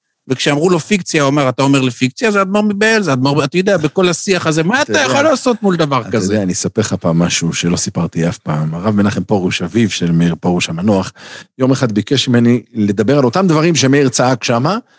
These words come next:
Speaker 2: רק ביותר דוגריות. הוא הזמין אותי לפרס שתיים, ואני מגיע לשמה, ושבמשך שעתיים הוא יו-, הוא שולח טילים ככה מדויקים, לגור מפה, להוא משם,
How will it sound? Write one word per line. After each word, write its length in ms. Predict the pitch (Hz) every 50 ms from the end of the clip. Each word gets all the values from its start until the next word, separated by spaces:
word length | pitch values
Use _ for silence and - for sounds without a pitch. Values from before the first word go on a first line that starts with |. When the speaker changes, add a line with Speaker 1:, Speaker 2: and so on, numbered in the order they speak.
| _ _ -
Speaker 2:
רק 120 | 123 127
ביותר 360 | 131 139 143 139 143 196 185 147
דוגריות. 600 | 123 135 135 127 110 107 107 95 87 - - - - - - - - _ _
הוא 80 | - 110
הזמין 220 | 107 110 127 165 170
אותי 180 | 156 127 139
לפרס 300 | 117 107 - 110 113 110
שתיים, 400 | - - - 123 127 147 151 127
ואני 320 | 110 101 101 101 104 101 95
מגיע 360 | 92 87 78 76 92 95 90
לשמה, 420 | 80 - - 139 143 156 156 151 143 - _ _ _ _ _ _ _ _ _ _ _ _ _ _ _ _ _ _ _
ושבמשך 1080 | 101 131 170 208 226 226 226 214 208 185 - - 202 208 220 233 202 - - 175 147 -
שעתיים 680 | - 160 135 127 - 185 180 180 175 170 165 156 151
הוא 140 | 143 143 139
יו-, 120 | 135 143
הוא 360 | 143 147 139 - 160 143 143
שולח 460 | - - 147 147 156 165 151 135 120 - - _
טילים 340 | 151 156 151 151 147 135 120
ככה 240 | - 139 120 117
מדויקים, 680 | 123 120 117 107 117 113 113 107 95 - 143 147 135 120
לגור 460 | 110 107 107 104 101 123 131 117 107 110
מפה, 420 | 110 104 - - 143 135 123 123 117
להוא 280 | 107 104 113 123 123
משם, 440 | 117 113 107 - - 139 131 127 123